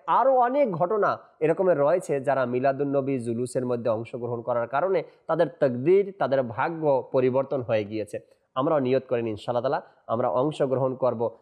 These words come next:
আমি যেখানে আছি, দর্শককে বলবো, আপনি যেখানে আছেন,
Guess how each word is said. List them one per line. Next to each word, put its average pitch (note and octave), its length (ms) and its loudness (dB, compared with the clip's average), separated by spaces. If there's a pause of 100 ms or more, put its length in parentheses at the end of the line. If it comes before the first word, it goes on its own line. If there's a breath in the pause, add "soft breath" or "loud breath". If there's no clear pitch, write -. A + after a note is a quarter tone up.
(100)
আমি A3 200 2
যেখানে G#3+ 400 2
আছি, A#2+ 300 -4 (300)
দর্শককে E3 360 0
বলবো, F#3 260 2
আপনি F3+ 280 2
যেখানে F3 380 0
আছেন, A2+ 300 -4